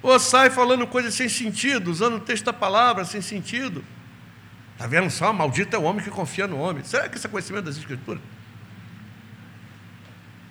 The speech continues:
"Eu posso falar as coisas daquele me fortalece." Será que isso é conhecimento das Escrituras? Ou nós simplesmente lemos o texto e achamos que o texto é aquilo ali e pronto.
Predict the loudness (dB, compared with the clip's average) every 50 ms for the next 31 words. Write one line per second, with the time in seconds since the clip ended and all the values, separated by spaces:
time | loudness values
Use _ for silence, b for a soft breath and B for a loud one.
0 | -20 -20 -20 -20 -20 -20 -20 -20 -20 -10 -10 -2 6 8 8 8 10 10 10 10
1 | 10 8 6 8 8 8 8 8 6 4 4 4 2 6 6 8 10 12 12 12
2 | 12 10 6 -2 -6 -10 -14 -16 -18 -20 -20 -20 -20 -18 -10 -6 -2 -2 -2 -2
3 | 0 -2 0 0 0 -2 -4 -4 -4 -4 -4 -2 -4 -6 -4 -6 -6 -6 -6 -8
4 | -8 -8 -8 -8 -8 -8 -6 -6 -6 -6 -6 -12 -14 -18 -18 -18 -20 -20 -20 -18
5 | -20 -20 -20 -20 -20 -20 -20 -20 -20 -20 -20 -20 -20 -20 -20 -20 -20 -20 -20 -16
6 | -6 -2 0 4 6 6 6 6 4 0 -2 -2 0 0 0 2 4 2 2 0
7 | -2 0 2 2 2 2 0 -2 -2 -4 -2 0 0 0 0 0 -2 -2 0 -2
8 | -4 -4 -4 -8 -10 -6 -6 -6 -4 -6 -8 -6 -6 -6 -6 -4 -6 -6 -6 -6
9 | -8 -6 -6 -4 -4 -6